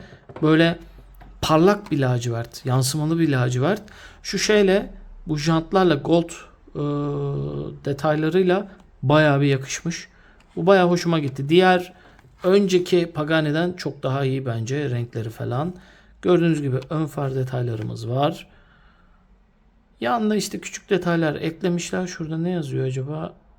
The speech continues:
Horacio Pagani. Ha, Pagani şey, bu adam da bildiğiniz gibi Pagani'nin kurucusu. Şurada bir Ütopya'sı var. Yani şunun premium'u çıksa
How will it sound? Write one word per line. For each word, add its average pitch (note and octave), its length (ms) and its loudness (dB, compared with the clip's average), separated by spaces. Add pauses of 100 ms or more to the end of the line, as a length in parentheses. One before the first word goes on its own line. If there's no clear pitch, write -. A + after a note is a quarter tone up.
(220)
Horacio E3+ 800 -2
Pagani. D3 400 2
Ha, D3 400 4
Pagani D#3+ 580 2
şey, - 420 -2
bu C#3+ 100 -2
adam C3 300 0
da F#3+ 220 0 (260)
bildiğiniz C#3+ 400 0
gibi E3 220 -2
Pagani'nin C#3 640 -2
kurucusu. D3+ 680 -4 (400)
Şurada G3 360 0
bir E3 180 -2
Ütopya'sı F3 720 -2
var. D#3+ 300 -2 (960)
Yani D#4+ 240 4
şunun C#4+ 300 4
premium'u C4+ 540 2
çıksa B3 680 0